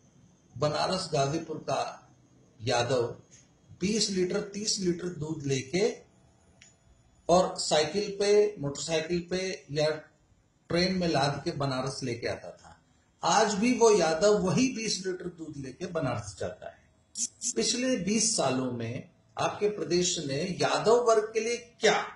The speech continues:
जो मिल्क प्रोड्यूसर है, उसके लिए आपने ऐसी कौन सी नई परियोजना दी कि उसके घर से मिल्क कलेक्शन हो जाए और वो बीस लीटर की जगह दो सौ लीटर, दो हजार लीटर दूध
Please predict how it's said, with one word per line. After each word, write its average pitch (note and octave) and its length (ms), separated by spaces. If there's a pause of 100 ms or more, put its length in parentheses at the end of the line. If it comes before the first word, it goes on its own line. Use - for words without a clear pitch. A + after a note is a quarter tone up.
(500)
जो G#3+ 200
मिल्क G3 400
प्रोड्यूसर G3 480
है, F3+ 160
उसके A3 380
लिए B3 160
आपने A#3 260
ऐसी A3 200
कौन A#3+ 320
सी B3+ 140
नई G#3 180
परियोजना F3 500
दी F#3 160
कि G#3 160
उसके E3+ 340
घर D3+ 160
से G3 440 (340)
मिल्क F3 420
कलेक्शन D3+ 420
हो D3+ 160
जाए D#3 200
और D#3+ 320
वो E3+ 400 (160)
बीस F3+ 260
लीटर F3 220
की E3+ 160
जगह D#3+ 240
दो D#3+ 320
सौ E3+ 140
लीटर, D3+ 400
दो A#2+ 240
हजार B2+ 260
लीटर A#2 220
दूध A#2+ 180